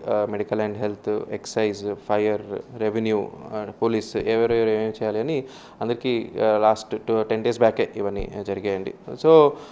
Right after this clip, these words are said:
పోలీస్ డిపార్ట్‌మెంట్ తరఫున మనం ఏడు వందల మందితో, మనం ఏడు వందల నుంచి ఎనిమిది వందల మందితో మనం, ఆ, బందోబస్తు ఏర్పాటు చేయడం జరుగుతుంది.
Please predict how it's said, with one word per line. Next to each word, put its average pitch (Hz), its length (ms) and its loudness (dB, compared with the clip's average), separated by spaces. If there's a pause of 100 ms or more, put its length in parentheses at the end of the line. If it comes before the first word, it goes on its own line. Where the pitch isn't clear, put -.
(340)
పోలీస్ 165 200 8
డిపార్ట్‌మెంట్ 151 680 6
తరఫున 135 320 4
మనం 131 340 4
ఏడు 120 140 6
వందల 123 180 4
మందితో, 123 400 4
మనం 107 540 0
ఏడు 113 160 2
వందల 113 140 0
నుంచి 113 580 0
ఎనిమిది 117 220 0
వందల 110 240 2
మందితో 113 400 2
మనం, 104 480 -2
ఆ, 98 80 0
బందోబస్తు 104 520 -2
ఏర్పాటు 98 580 -2
చేయడం 98 180 -4
జరుగుతుంది. 98 460 -6